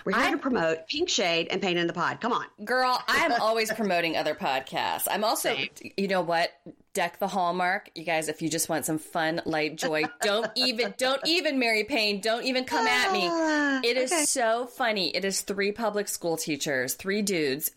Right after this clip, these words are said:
Speaker 2: who review Hallmark movies. Every single one that comes out from October to December, the, one of them loves Hallmark movies, one of them likes Hallmark movies, and the other one despises them. So it's very funny.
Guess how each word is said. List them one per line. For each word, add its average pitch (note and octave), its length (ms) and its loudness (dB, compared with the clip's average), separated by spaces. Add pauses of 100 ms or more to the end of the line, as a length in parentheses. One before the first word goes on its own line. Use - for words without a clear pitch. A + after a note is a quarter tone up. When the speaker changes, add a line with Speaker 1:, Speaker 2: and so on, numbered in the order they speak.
Speaker 2:
who D#3 480 2 (180)
review E3+ 380 0
Hallmark D#3 540 -2
movies. A#2+ 480 0 (320)
Every F#3+ 360 0
single F3 400 0
one D3 200 2
that C#3+ 140 -2
comes C#3 280 -2
out C3 220 -2
from D3 140 -2
October C3 400 -2
to C3+ 120 -6
December, C3 600 -2 (480)
the, E3+ 160 -2
one D#3+ 340 -2
of F3+ 140 -2
them G3 200 0
loves D#3 340 0
Hallmark C3+ 360 -2
movies, B2 380 -2
one C#3 120 0
of C#3+ 140 -2
them C3 240 -2 (180)
likes G3 440 -2
Hallmark C3 360 -4
movies, B2+ 280 -2
and D3 120 -2
the D3 80 0
other C#3+ 140 0
one C#3+ 220 -2 (160)
despises C#3 880 0
them. - 240 -4
So - 140 0
it's D#3+ 100 -4
very E3+ 460 0
funny. - 520 -6